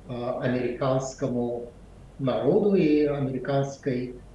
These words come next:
эм, структуре. Поэтому очень часто может быть, что их, эм, ну, я должен сказать, на-, наши, поскольку я гражданин Соединённых Штатов,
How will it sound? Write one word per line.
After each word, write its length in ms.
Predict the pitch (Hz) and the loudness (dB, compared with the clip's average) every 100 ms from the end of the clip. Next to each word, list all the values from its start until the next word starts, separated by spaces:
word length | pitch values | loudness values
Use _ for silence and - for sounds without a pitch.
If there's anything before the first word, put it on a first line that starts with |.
| - - - | -20 -20 -10
эм, 840 | 127 127 123 120 120 117 113 110 110 - - - - - 139 | -2 0 0 0 -4 -6 -10 -12 -16 -20 -20 -20 -20 -16 -12
структуре. 680 | 139 - 139 - 233 - - - - - - - - - - - - | -6 0 0 2 2 2 0 -8 -18 -20 -20 -20 -20 -20 -20 -2 6
Поэтому 880 | 127 196 196 214 208 202 165 - - - | 8 8 6 4 4 4 2 -2 -10 -6
очень 320 | 143 - 135 | -4 -2 -4
часто 460 | - 139 160 - 185 | -2 0 2 0 0
может 360 | 156 151 139 117 | 0 0 -2 -2
быть, 200 | 131 - | -2 -2
что 480 | - - 127 139 - | -6 -2 -2 -2 -2
их, 400 | 151 156 - - - - - - - - - - | -2 -2 -4 -10 -20 -20 -20 -20 -20 -20 -20 -14
эм, 480 | 131 127 120 123 117 - - - - | -10 -8 -8 -10 -14 -18 -20 -16 -10
ну, 160 | 143 - - - - | -10 -12 -20 -20 -6
я 140 | 143 120 | 0 0
должен 260 | 120 123 123 | 0 -2 -2
сказать, 420 | 143 117 - - | -2 -2 -2 -4
на-, 360 | 143 147 160 131 | 4 6 6 6
наши, 540 | 135 123 - 143 147 - - - - | 4 4 2 -2 -6 -14 -20 -18 -10
поскольку 460 | 139 - 139 - | -8 0 0 2
я 160 | 127 120 | 2 2
гражданин 500 | - - 135 123 123 | 0 -2 0 0 0
Соединённых 600 | - 131 120 127 123 127 | -2 -4 -4 -6 -6 -6
Штатов, 480 | - 190 190 - | 0 2 2 0